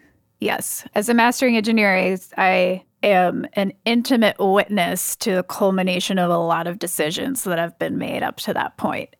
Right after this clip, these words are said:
And I feel like from that vantage point, I know what to watch out for, what subtleties during recording might become big glaring blemishes during mastering, and getting the tones right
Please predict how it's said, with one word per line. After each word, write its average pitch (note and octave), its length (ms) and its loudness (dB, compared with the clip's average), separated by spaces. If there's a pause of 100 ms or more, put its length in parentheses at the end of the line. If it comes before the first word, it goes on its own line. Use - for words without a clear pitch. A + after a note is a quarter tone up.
(160)
And F#3 720 0 (260)
I F#3 140 -4
feel G#3 200 4
like F3+ 240 4
from G3+ 220 2
that G#3+ 200 2
vantage G3 400 0
point, F#3 340 0
I F#3 180 0
know F3+ 640 2 (200)
what F#3 380 -2
to G3+ 140 -6
watch D#3+ 280 -2
out D3+ 220 -4
for, D#3+ 540 -4
what - 240 -2
subtleties G3+ 1000 0 (240)
during F#3+ 280 2
recording F#3 680 0
might F3+ 280 -4
become F#3 420 -2 (100)
big F3 320 -4
glaring F3 400 -2
blemishes F3 680 -6
during - 280 -6
mastering, F3 760 -4
and E3+ 160 -6
getting A3+ 320 -2
the G3 60 -6
tones A3+ 420 0
right G3+ 300 0